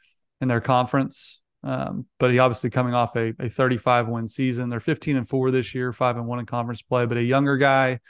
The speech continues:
was an assistant at Florida, um, uh, with, uh, Mike White. So kind of a younger up and coming guy. He's only forty-seven. Uh, but that,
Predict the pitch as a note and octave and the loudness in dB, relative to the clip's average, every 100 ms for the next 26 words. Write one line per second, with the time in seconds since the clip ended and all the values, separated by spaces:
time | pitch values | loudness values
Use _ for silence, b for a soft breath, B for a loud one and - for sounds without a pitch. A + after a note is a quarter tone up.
0 | b b b _ _ - B2+ A#2+ - C#3+ | b b b _ _ -6 -4 -2 2 2
1 | - C3+ C3 - C#3+ C#3+ D3 C#3+ C#3+ - | 2 0 -2 2 6 8 8 6 4 0
2 | _ - B2+ A#2 A2+ A2+ A#2+ - - _ | _ -10 -4 -4 -2 -4 -8 -12 -16 _
3 | _ _ - - C#3 A#2+ - A#2 A2+ A#2+ | _ _ -12 -8 -4 -2 0 -2 -2 -6
4 | B2+ _ _ C#3 C3 B2+ B2 B2+ C3+ C#3 | -10 _ _ 0 0 2 2 4 2 -4
5 | _ _ _ _ _ _ _ _ - C3+ | _ _ _ _ _ _ _ _ -2 2
6 | B2 B2 B2 - _ _ _ - F3 F3+ | 4 2 0 -6 _ _ _ -2 2 4
7 | D3 D#3 E3+ E3+ D#3+ D3 D#3 D#3 D3 C#3 | 6 6 6 4 4 0 -2 -2 2 4
8 | D3+ D3+ C#3 B2 C#3 C#3 C#3 B2 D3 C#3+ | 4 2 -2 -4 -4 -4 -6 -6 -6 -6
9 | B2+ - C#3+ D3 D#3 D#3 D3 _ _ _ | -6 -2 -2 -2 -6 -10 -14 _ _ _
10 | _ _ - C#3+ C#3 D#3+ A3+ | _ _ 0 0 2 4 4